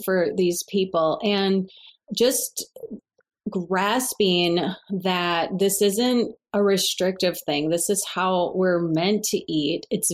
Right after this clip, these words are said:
very, very empowering to know that what you're implementing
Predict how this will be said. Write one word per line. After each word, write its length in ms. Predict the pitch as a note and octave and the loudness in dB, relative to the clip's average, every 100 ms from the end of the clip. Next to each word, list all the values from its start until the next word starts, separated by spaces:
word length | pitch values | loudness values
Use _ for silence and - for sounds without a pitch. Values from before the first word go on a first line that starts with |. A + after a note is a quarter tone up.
| D#3 D#3 | -6 -4
very, 540 | E3+ A3 B3 A#3+ G#3+ D#3+ | 0 2 4 4 2 -2
very 460 | D#3+ F#3 G3+ G#3 F3+ | 0 2 4 4 4
empowering 920 | D#3+ D#3+ - B3+ C#4+ E3+ D#3+ E3 E3+ | 0 -6 -4 0 2 2 0 0 -2
to 120 | G3+ | 0
know 460 | F3 E3+ F3 F3+ F3 | 0 0 0 0 0
that 320 | E3+ D#3+ D#3 - - - _ _ | 0 -2 -4 -8 -20 -20 _ _
what 320 | G#3 A3+ G4+ - | 0 0 2 2
you're 200 | F#4 - | 2 2
implementing 1120 | F3 F#3 A#3 B3 B3+ C4 C4 C#4 C#4 C#4+ | 0 0 0 0 2 2 2 2 4 4